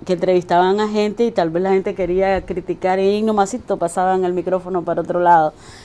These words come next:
Entonces, son cosas que se estaban dando, que estaban ocurriendo, pero yo pienso que a pesar que fuimos pocos los medios que tratamos de cubrir, eh, de forma objetiva y tratar de, de intervenir para que la gente se diera cuenta de lo que estaba pasando,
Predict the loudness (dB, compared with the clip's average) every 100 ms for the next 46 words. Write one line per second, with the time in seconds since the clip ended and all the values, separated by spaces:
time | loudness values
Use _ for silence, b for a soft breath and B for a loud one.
0 | B B 0 2 0 -2 -2 -2 -2 -2
1 | -2 0 2 4 4 4 4 2 -2 -4
2 | -4 -2 -2 -4 -4 -2 -2 -2 -4 -8
3 | B B B 0 2 2 2 -2 2 4
4 | 4 4 2 0 0 -2 -2 -2 -2 -2
5 | -2 -2 0 0 0 -2 -2 -2 -4 -4
6 | -2 -2 -2 -4 -2 -2 -2 -2 -6 -4
7 | -2 0 0 -2 B B B B 0 2
8 | 2 2 -2 -2 0 2 0 -2 2 4
9 | 4 4 2 0 -2 -4 0 0 0 0
10 | 2 2 2 0 0 -2 0 0 -2 -4
11 | -4 -2 0 0 0 2 2 2 0 -4
12 | -6 -4 -6 -6 -6 -4 -4 -4 -4 -4
13 | -6 -8 -6 -4 -4 -6 -4 -4 -6